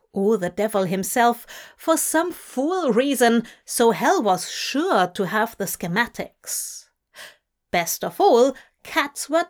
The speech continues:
tolerated in Western Europe now, even loved. He could saunter around out in the open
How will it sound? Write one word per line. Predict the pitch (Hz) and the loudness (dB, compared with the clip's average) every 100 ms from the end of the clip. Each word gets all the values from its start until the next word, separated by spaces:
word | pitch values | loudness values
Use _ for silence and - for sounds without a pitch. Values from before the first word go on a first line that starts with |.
| - | -10
tolerated | - 370 262 180 170 170 170 202 - | -2 2 2 2 -2 -6 -6 -6 -2
in | 294 247 | 0 0
Western | 190 - - 262 | -2 -4 -6 -2
Europe | 247 240 311 175 175 - | -2 0 0 0 -4 -4
now, | 190 190 196 - _ _ - | 2 2 2 -4 _ _ 0
even | 349 320 339 240 | 2 4 4 6
loved. | 320 254 - - _ _ _ _ _ _ _ _ _ _ _ - - - - _ _ | 4 2 0 -10 _ _ _ _ _ _ _ _ _ _ _ -20 -20 -20 -20 _ _
He | - 349 | -4 -2
could | - 370 | -2 -4
saunter | - 302 370 392 311 | -2 -2 -2 -2 0
around | 311 247 247 247 202 - | 2 2 2 2 -2 -6
out | 202 226 277 | -2 -2 0
in | 226 220 | 0 0
the | 214 - | 0 2
open | 208 233 220 214 | 2 2 2 2